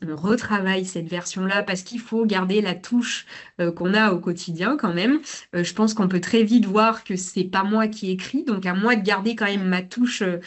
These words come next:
de pilote, euh, sur mon copilote. Mais, euh, ça permet en tout cas de, de nous accompagner sur certaines situations,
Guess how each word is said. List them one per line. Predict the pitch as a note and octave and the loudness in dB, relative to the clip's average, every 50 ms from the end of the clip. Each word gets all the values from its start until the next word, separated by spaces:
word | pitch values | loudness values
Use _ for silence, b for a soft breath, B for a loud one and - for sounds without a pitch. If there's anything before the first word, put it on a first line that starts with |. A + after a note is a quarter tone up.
| B B B B | B B B B
de | F#3 F#3+ B3+ C4+ | 2 2 2 2
pilote, | C4 - A#3+ G3+ G#3 A#3+ F4+ G4+ - - - - - | 2 2 2 4 4 4 2 0 -4 -10 -14 -10 -8
euh, | F#3 F3+ E3+ E3+ F3 | -4 -4 -2 -2 -4
sur | - - A3+ G#3 | -4 -4 -4 -4
mon | G3 F#3+ F#3 | -4 -4 -4
copilote. | F#3+ G3+ G3 - - F#3 G3+ A#3 D4+ - - B B B B B B B | -6 -6 -8 -6 -6 -2 -2 -2 -2 -4 -8 B B B B B B B
Mais, | - F#3+ G#3+ B3 C#4+ C#4+ | 0 2 4 4 6 6
euh, | A#3+ G#3 | 4 4
ça | G#3+ - A3 F#3 | 4 2 0 2
permet | F#3 A3 G#3 A3 C4 D#4 | 2 2 2 4 2 4
en | D4 C4 | 2 0
tout | - - G#3+ | 0 -2 -2
cas | G#3+ C4 C#4+ D4+ | 2 2 2 4
de, | B3 G#3 G#3+ G#3+ G#3 | 2 2 2 0 0
de | G3+ F#3+ F#3 G3+ G3 | 0 -2 -2 -2 2
nous | G#3 A3 B3+ B3+ C4+ | 4 4 4 6 4
accompagner | A#3+ A3 A3 A#3 A3+ A3 A3 G#3+ G#3 G#3+ A3+ C#4 E4+ | 2 2 0 0 0 0 0 2 2 2 2 2 2
sur | E4+ - - C#4+ C#4 C#4 | 0 -4 -6 -6 -8 -6
certaines | - - B3+ B3 B3+ - C4 B3+ | -4 -2 -2 -2 0 0 0 2
situations, | B3 B3 - A3+ G#3+ - - G#3 G3+ G3 - - B3 C#4+ F4+ | 2 0 -2 -4 -4 -4 -4 -4 -4 -4 -2 0 0 0 0